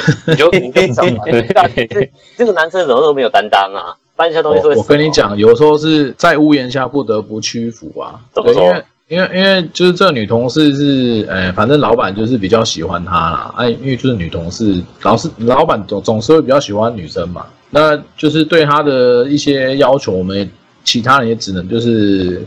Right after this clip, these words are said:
Speaker 3: 概括承受这样。但，
Speaker 1: 好。
Speaker 3: 但我觉得其实这个的，对我的困扰没有那么的大啦。
Speaker 1: 好，那不过我们先，呃，问一下王咖好了。哎，王咖，你，
Speaker 2: 是。
Speaker 1: 你，你，我们刚好提到餐饮业嘛，你是餐饮业主管。
Speaker 2: 是，呃，是。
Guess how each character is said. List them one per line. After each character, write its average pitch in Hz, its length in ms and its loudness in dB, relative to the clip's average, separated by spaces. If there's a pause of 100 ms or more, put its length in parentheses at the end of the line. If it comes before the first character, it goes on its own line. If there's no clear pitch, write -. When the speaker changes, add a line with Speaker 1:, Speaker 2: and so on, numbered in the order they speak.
Speaker 3:
概 117 200 2
括 104 240 0
承 87 260 -10
受 90 260 0
这 76 80 -10
样。 76 80 -10 (320)
但， 226 140 4
Speaker 1:
好。 101 300 -2
Speaker 3:
但 240 120 4
我 120 140 4
觉 160 160 0
得 165 160 4
其 147 160 2
实 156 180 -2
这 - 180 2
个 127 200 2
的， 101 600 0 (500)
对 233 100 6
我 117 140 2
的 98 80 -2
困 - 240 -2
扰 87 140 -6
没 98 100 -4
有 95 100 -4
那 117 120 -2
么 87 400 -2
的 80 380 -2 (160)
大 110 260 2
啦。 - 180 -10 (360)
Speaker 1:
好， 98 280 0
那 190 120 4
不 196 160 -2
过 233 80 6
我 185 80 6
们 117 100 0
先， 143 300 0
呃， 117 200 2
问 139 160 2
一 131 60 -4
下 135 120 2
王 107 200 -2
咖 104 240 2
好 123 120 -4
了。 - 140 -10 (280)
哎， 143 100 4
王 143 140 4
咖， 160 300 0
你， 127 60 -8
Speaker 2:
是。 127 160 2
Speaker 1:
你， 120 260 -8
你， 139 120 -14 (360)
我 151 100 0
们 180 80 -6
刚 254 100 6
好 185 80 4
提 - 100 -6
到 180 120 6
餐 175 240 -4
饮 107 160 -8
业 123 160 0
嘛， 87 260 -10
你 123 140 -2
是 226 120 -4
餐 220 200 -2
饮 151 80 -8
业 180 160 2
主 123 180 4
管。 113 180 2 (140)
Speaker 2:
是， - 60 -2
呃， 107 280 2
是。 - 460 0